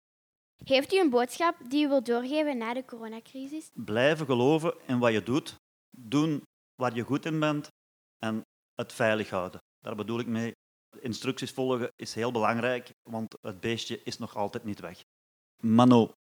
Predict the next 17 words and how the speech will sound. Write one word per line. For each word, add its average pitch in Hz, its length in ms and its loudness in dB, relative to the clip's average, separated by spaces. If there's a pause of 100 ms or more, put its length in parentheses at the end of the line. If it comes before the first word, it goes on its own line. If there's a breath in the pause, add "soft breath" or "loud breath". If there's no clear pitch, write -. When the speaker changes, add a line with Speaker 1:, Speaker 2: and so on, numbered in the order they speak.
(120)
Speaker 2:
mag 127 220 -2
ik 143 160 -6
even 131 280 -2
zeggen 113 320 -2 (140)
dat 113 160 -4
ik 107 160 -6 (180)
het - 120 -18
heel 135 460 2 (100)
leuk 117 360 0
vind 220 300 -4 (340)
dat 101 280 -6
jij 110 280 0
als 113 300 -4 (300)
jongeling 110 600 0 (420)
zo 131 240 4
de 135 80 2
mensen 151 440 0